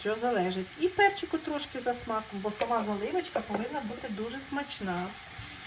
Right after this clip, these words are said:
Це все перемішуємо. Хвилинки дві даємо томату прожаритися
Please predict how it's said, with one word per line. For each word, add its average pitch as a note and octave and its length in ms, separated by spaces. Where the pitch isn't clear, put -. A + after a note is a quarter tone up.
Це C4 120
все A#3 240
перемішуємо. G#3 1200
Хвилинки B3+ 520
дві G#3+ 380
даємо A3 520
томату A3 540
прожаритися A3 1080